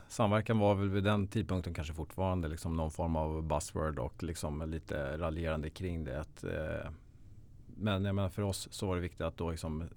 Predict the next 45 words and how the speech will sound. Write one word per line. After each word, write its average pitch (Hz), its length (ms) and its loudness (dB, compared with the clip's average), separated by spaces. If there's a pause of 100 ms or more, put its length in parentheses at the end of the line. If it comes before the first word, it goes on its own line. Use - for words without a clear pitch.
(120)
när, 87 220 -2
när 87 120 0
man 82 160 0
pratar 87 300 -4
om 90 140 -2
det 80 140 -4
så, 82 300 -4
så 82 200 -4
är 82 140 0
det 85 100 -2
ju 80 140 -4
liksom, 80 320 -6 (120)
det 90 120 -6
är 90 40 0
ju 80 120 -2
bara 76 160 -4
ett - 100 -8
medel 76 340 -4
för 76 200 -6
att 73 120 -6
uppnå 80 340 -6
just 73 140 -6
den 73 100 -6
här 73 100 -4
effekten - 460 -6
vi 73 60 -6
pratar 76 360 -4
om. 76 160 -4
Att 76 140 -4
då 82 120 -6
liksom, 85 320 -4 (160)
den 82 200 -2
bygger 85 260 -4
på - 140 -6
en 85 80 -2
viss 76 240 -6 (480)
flernivåstruktur, 92 1200 2
det 110 80 4
bygger 98 260 -2
på 92 160 -4
vissa 87 240 -4
gemensamma 80 340 -4
funktioner 120 800 2
och 101 160 0
det 92 200 -4